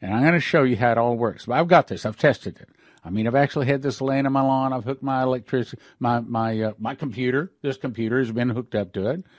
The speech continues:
Uh, my bread machine. Here's what I found. Now,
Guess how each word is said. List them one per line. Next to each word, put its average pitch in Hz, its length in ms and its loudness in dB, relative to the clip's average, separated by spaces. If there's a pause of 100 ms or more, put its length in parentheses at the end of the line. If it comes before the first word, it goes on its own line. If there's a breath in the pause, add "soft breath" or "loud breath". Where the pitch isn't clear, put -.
(320 soft breath)
Uh, 107 340 0
my 120 140 -2
bread 127 240 2
machine. 127 480 -2
Here's 139 340 -2
what 151 160 4
I 143 40 4
found. - 380 -6
Now, 98 220 -6